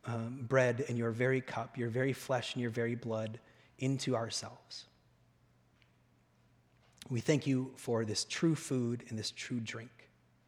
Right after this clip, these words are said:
We thank you for becoming human yourself and for making us even more human. Bless us, God, as we breathe.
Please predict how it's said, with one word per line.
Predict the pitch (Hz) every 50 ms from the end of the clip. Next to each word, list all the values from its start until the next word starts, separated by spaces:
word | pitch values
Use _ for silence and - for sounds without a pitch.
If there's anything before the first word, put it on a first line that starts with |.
| _ _ _ _ _ _ _ _ _ _ _ _ _ _ _ _ - - - - - - - - -
We | 117
thank | - - 160 165 151 - -
you | 131 123 117 - - -
for | - - 131
becoming | 117 110 - - 131 120 120 117
human | 120 - - 147 147 143 135 131
yourself | 123 120 - - - 120 113 117 120 - - - - - _ _ _ _ _ _ _ _ _ - -
and | 107
for | - - 120
making | 127 120 - 123 123 123
us | 120 110 - - - -
even | 127 120 117 123 110
more | 107 107 104 107 104
human. | - - 104 98 107 113 - _ _ _ _ _ _ _ _ _ _ _ _ _ _ _ _ _ _ _ _ _ _ _ _ _ - - _ _ _ _ _ _ _ _ _ _ - -
Bless | - 127 117 - -
us, | 113 -
God, | - - 113 113 113
as | 113 113
we | 120 113
breathe. | 110 123 123 123 123 123 123 120